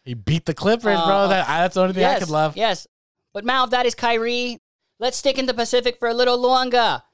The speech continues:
Speaker 1: Well, let's talk about K D's old team if we're still talking about the West. The Golden State Warriors and what they did in the trade.
Speaker 2: Yes.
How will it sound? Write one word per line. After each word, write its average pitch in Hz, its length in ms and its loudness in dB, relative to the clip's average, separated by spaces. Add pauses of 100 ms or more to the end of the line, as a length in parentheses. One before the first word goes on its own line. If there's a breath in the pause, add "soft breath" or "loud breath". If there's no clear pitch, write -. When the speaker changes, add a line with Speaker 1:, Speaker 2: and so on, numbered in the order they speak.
(840)
Speaker 1:
Well, 101 120 -12
let's 107 140 -10
talk 117 160 -8
about 110 240 -10
K 120 160 -10
D's 110 220 -12
old 135 340 -12
team 110 220 -12
if 98 120 -12
we're 104 80 -12
still 104 200 -14
talking 104 220 -12
about 98 180 -14
the 95 100 -16
West. 117 540 -14 (580)
The 92 100 -16
Golden 107 320 -10
State 113 240 -10
Warriors 110 500 -8
and 110 100 -10
what 107 140 -10
they 120 160 -10
did 131 140 -10
in 120 80 -10
the 113 80 -12
trade. 101 340 -10 (240)
Speaker 2:
Yes. 185 680 -4